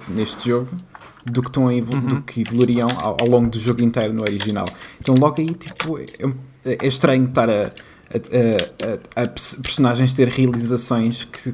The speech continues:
Speaker 1: por norma estariam, teriam mais tarde, então a tê-las tão cedo. Eu não estou a sentir o jogo de todo filler.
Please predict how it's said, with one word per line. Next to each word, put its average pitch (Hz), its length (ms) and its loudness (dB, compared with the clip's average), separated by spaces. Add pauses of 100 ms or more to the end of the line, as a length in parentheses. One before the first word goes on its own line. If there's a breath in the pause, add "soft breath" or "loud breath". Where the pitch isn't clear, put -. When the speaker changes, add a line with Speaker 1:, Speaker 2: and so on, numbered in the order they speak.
(160)
Speaker 1:
por 120 160 -2
norma 113 280 4
estariam, 110 500 0
teriam 113 340 2
mais 104 280 -4
tarde, 101 260 0 (100)
então 113 200 -2
a 104 40 -4
tê-las 101 320 -4
tão 110 140 -4
cedo. 104 340 0 (340 loud breath)
Eu 123 60 0
não 143 60 6
estou 143 140 6
a - 20 2
sentir 131 320 0
o 120 60 0
jogo 117 240 0
de - 100 -18
todo 127 180 2
filler. - 440 0